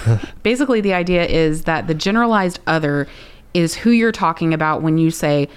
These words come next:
"Well, I can't do that 'cause everyone will think I'm crazy," or, "I can't do that because everyone will judge me." It's the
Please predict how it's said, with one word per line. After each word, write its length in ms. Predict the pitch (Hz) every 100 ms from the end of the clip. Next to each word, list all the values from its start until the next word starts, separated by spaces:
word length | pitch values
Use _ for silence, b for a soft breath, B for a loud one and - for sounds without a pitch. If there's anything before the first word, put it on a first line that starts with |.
| B B
"Well, 100 | 180
I 60 | 208
can't 200 | 208 151
do 140 | 160
that 180 | 143 -
'cause 140 | 156 -
everyone 440 | 170 165 151 143
will 120 | 139 147
think 180 | 131
I'm 140 | 127 135
crazy," 420 | 135 92 113 82 -
or, 80 |
"I 80 | 170
can't 240 | 190 208 156
do 100 | 156
that 160 | 151
because 260 | 131 147 - 175
everyone 440 | 156 156 151 143
will 80 | 135
judge 260 | 135 127 -
me." 120 | 135
It's 140 | 147
the 120 | 170